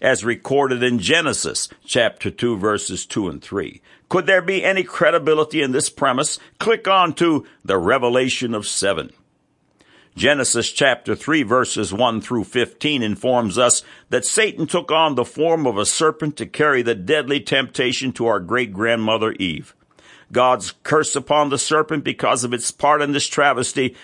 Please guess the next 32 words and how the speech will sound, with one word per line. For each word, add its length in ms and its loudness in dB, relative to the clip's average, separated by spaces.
was 200 0
that 160 2
it 120 2
would, 380 0
from 240 0
that 220 2
time 260 2
forward, 500 0
crawl 300 4
upon 340 0
its 180 -2
belly. 440 0
Is 240 -4
this 260 0
record 640 -4
another 580 2
of 160 0
the 80 -2
inspired 680 0
truths 560 -4
in 160 -2
Genesis 760 -4
that 180 0
Mister 380 -2
Sagan 580 -2
was 160 -2
looking 320 -2
for? 400 -2
The 180 2
answer 420 2
is 380 0
yes. 500 0